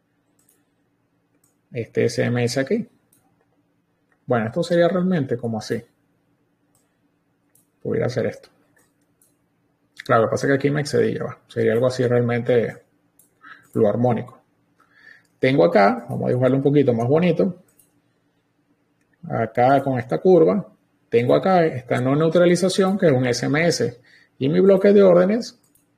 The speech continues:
si yo quiero esperar el R T, el R T O, lo buscaría acá. ¿Verdad? Entonces tengo estos dos escenarios, ¿cierto? Básicamente estos son los escenarios. Yo voy a hacer estos dibujos. Bueno, de repente hoy no por la hora, chicos, y me disculpan esa.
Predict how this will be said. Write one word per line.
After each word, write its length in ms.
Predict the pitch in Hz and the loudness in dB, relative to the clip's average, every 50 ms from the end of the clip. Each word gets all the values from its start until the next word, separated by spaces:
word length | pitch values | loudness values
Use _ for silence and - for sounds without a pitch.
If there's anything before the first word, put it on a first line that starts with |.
| _ _ _ _ _ _ _ _ | _ _ _ _ _ _ _ _
si 160 | - - 123 | -6 -2 -2
yo 100 | 113 113 | 0 0
quiero 180 | - 131 131 | 2 2 0
esperar 300 | 131 - 147 139 135 123 | 2 2 2 2 4 4
el 80 | 117 110 | 2 2
R 320 | 110 113 120 117 123 143 | 2 2 2 2 0 -2
T, 120 | - - - - | -4 -6 -4 0
el 140 | 135 120 | 2 2
R 200 | 127 135 147 175 | 2 2 2 2
T 180 | 170 170 220 214 | 2 2 4 4
O, 200 | 196 208 240 226 | 4 2 0 -2
lo 140 | 190 160 139 | 0 2 2
buscaría 380 | 131 120 - - 120 117 113 110 | 2 0 0 0 0 2 0 0
acá. 360 | 110 175 180 147 - - _ _ _ _ _ _ _ _ _ _ _ _ _ _ _ _ _ _ _ _ _ _ _ _ _ _ _ _ _ _ _ _ _ _ _ _ _ _ _ _ _ _ | 0 -2 -2 -2 -4 -12 _ _ _ _ _ _ _ _ _ _ _ _ _ _ _ _ _ _ _ _ _ _ _ _ _ _ _ _ _ _ _ _ _ _ _ _ _ _ _ _ _ _
¿Verdad? 380 | - 123 120 127 185 190 170 - | -2 0 0 2 2 0 -2 -4
Entonces 340 | - - 123 120 120 143 135 | -6 -4 -2 -2 0 0 0
tengo 240 | - 160 175 202 202 | 0 2 2 2 2
estos 160 | - - 143 | 2 4 4
dos 140 | 139 143 147 | 4 4 4
escenarios, 440 | 143 - 131 135 127 110 117 117 - | 4 2 0 2 2 4 4 2 4
¿cierto? 520 | - 196 202 202 - 151 131 - - - _ _ _ _ _ _ _ _ _ _ _ _ _ _ _ _ _ _ _ _ _ _ - | 2 2 2 2 0 -2 -2 -4 -12 -20 _ _ _ _ _ _ _ _ _ _ _ _ _ _ _ _ _ _ _ _ _ _ -2
Básicamente 600 | 127 120 120 - 156 175 180 190 202 190 170 175 | 0 2 2 2 2 0 2 2 2 2 2 2
estos 180 | 160 - 160 135 | 2 2 0 0
son 100 | 147 143 | 2 4
los 120 | 143 151 | 4 4
escenarios. 420 | 160 156 180 180 202 190 180 170 131 | 4 2 2 2 4 4 4 4 4
Yo 60 | 120 | 4
voy 120 | 120 127 123 | 4 4 4
a 40 | |
hacer 160 | 117 - 147 147 | 4 2 2 2
estos 240 | 143 - 156 147 | 2 2 2 2
dibujos. 540 | 151 147 143 170 180 156 135 170 170 - - - _ _ | 4 4 4 6 4 4 4 2 0 -2 -8 -18 _ _
Bueno, 180 | - 147 139 131 | -4 -2 0 2
de 80 | 117 123 | 2 2
repente 320 | 123 120 139 139 139 165 | 0 0 0 0 2 2
hoy 80 | 170 175 | 2 2
no 160 | 175 175 170 | 2 2 2
por 160 | 180 180 156 | 2 4 4
la 120 | 131 117 | 6 6
hora, 220 | 127 135 120 113 110 | 6 6 4 4 0
chicos, 320 | - - 127 123 - 107 | -2 -4 -6 -4 -4 -4
y 40 | 110 | -4
me 100 | 113 110 | -2 -2
disculpan 460 | 113 110 - - 120 120 135 139 135 | -4 -4 -2 -2 -2 0 0 0 0
esa. 260 | 123 110 - - 117 | 0 -4 -6 -8 -14